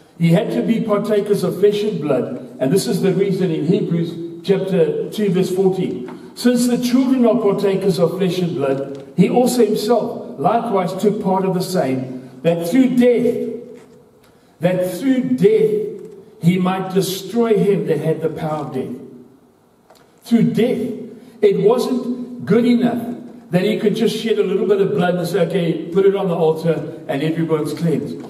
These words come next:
It had to be his life force had to be poured out for each one of us. Through death, he then destroyed him that had the power of death, and that is the devil. Who had the power of death? The devil.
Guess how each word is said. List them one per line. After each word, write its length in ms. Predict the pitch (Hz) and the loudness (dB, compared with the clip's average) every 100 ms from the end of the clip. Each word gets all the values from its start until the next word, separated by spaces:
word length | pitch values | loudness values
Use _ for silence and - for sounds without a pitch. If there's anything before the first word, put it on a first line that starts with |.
| - | -4
It 120 | - | 0
had 180 | - 214 | 2 0
to 80 | 214 | 0
be 140 | 175 190 | 0 0
his 160 | 156 | 0
life 440 | 139 160 208 - - | 0 0 -2 -6 -6
force 320 | 123 - - | -6 -6 -8
had 120 | 131 | -8
to 60 | 131 | -6
be 140 | 123 | -6
poured 300 | 123 120 - | -6 -6 -4
out 340 | 110 104 - - - - | -6 -8 -14 -20 -20 -12
for 160 | 143 | -8
each 200 | 160 151 139 | -6 -6 -4
one 140 | 143 | -6
of 140 | 131 | -6
us. 200 | - - - - - - | -8 -12 -16 -20 -20 -20
Through 280 | - 202 165 | -4 0 2
death, 420 | 175 226 226 - | 4 2 2 2
he 160 | 185 185 | 2 4
then 300 | 196 202 185 | 4 2 2
destroyed 720 | 196 - - - 262 254 247 | 0 -2 -6 -6 2 2 2
him 560 | - 208 - - - - - - - | 2 2 2 -2 -4 -10 -16 -12 -2
that 140 | 175 | 0
had 280 | 160 190 180 | 2 2 2
the 220 | 175 170 170 | 0 -2 -6
power 720 | 190 208 196 180 143 - - - - - | -4 -2 0 4 4 2 -4 -10 -10 -2
of 240 | 151 - | 0 2
death, 220 | 139 120 - - - | 0 0 -4 -10 -8
and 140 | 131 135 | -2 2
that 140 | 160 | 2
is 180 | 160 - | 0 -2
the 80 | 151 | -2
devil. 320 | 147 147 - - - - - | 2 2 0 -4 -10 -12 0
Who 160 | 214 226 | 4 6
had 220 | 220 233 | 4 2
the 80 | 226 | 0
power 360 | 214 208 202 | 0 0 0
of 60 | 170 | 2
death? 800 | 214 - - - - - - - | 2 2 -2 -4 -10 -16 -12 -6
The 80 | 160 | 2
devil. 320 | 202 - | 2 2